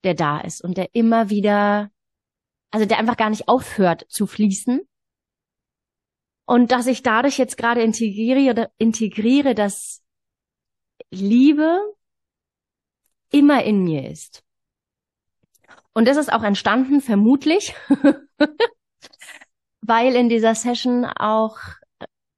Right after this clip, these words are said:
wir das Männliche, einen männlichen Anteil in mir integriert haben, der nie da war. Also ich hatte auch in meinem Leben,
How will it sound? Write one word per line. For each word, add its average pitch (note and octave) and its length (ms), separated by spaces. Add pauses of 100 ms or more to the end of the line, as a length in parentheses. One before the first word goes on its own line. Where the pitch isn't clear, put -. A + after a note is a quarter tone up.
(140)
wir G#3+ 160
das A3 160
Männliche, G#3 800
einen F#3+ 220
männlichen G3+ 460
Anteil G3+ 440
in F#3+ 120
mir F#3+ 100
integriert G3 500
haben, G#3 140
der F#3 100
nie G3+ 200
da F#3 260
war. D3 240 (680)
Also G3 140
ich G3 120
hatte G#3+ 280
auch G3+ 120
in G3 80
meinem F#3 240
Leben, A3 500